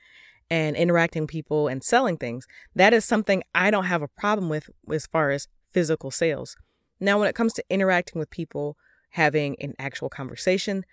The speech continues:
that's something that I had to grow in and develop as I got older. So whatever that looks like for you,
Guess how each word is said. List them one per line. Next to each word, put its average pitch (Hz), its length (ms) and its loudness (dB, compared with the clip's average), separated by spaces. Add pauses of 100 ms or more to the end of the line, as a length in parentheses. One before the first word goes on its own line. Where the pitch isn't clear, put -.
(160)
that's - 240 0
something 170 360 -2
that 147 100 0
I 143 80 4
had 151 220 -2
to - 100 -14
grow 165 360 0
in 139 220 -2
and 147 140 -8
develop 135 600 -4
as 139 160 -12
I 123 80 -12
got 113 240 -14
older. 147 380 -8 (500)
So - 180 2
whatever 254 300 6
that 175 140 4
looks 202 280 0
like 180 160 0
for 147 120 -8
you, 196 420 0